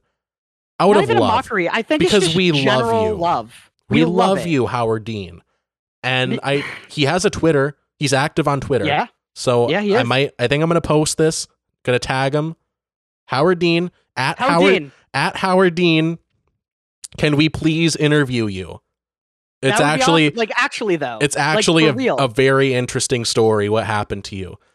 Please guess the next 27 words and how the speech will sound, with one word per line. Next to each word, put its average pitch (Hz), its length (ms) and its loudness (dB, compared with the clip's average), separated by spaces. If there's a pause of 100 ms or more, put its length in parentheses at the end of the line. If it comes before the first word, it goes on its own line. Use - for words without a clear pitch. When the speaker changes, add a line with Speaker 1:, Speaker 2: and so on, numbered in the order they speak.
(180)
Speaker 1:
Because 139 280 2
Speaker 2:
I 240 80 2
Speaker 1:
you 254 80 4
Speaker 2:
would 147 80 2
Speaker 1:
were 147 140 4
Speaker 2:
really 247 200 4
like 247 200 -2
to - 80 -20
pick - 220 -4
your 196 100 0
brain 202 380 -2
Speaker 1:
you 143 120 4
were 190 100 6
Speaker 2:
about 190 120 4
Speaker 1:
on 185 80 2
a 165 100 4
Speaker 2:
it. - 40 2
Speaker 1:
roll, 123 480 2 (540)
and 123 360 0
Speaker 2:
You 339 40 2
were. 196 440 0
Speaker 1:
then 147 420 0 (220)
you 143 160 2
just, 156 280 -2
you 156 120 0
said 165 300 0
this, 120 440 -2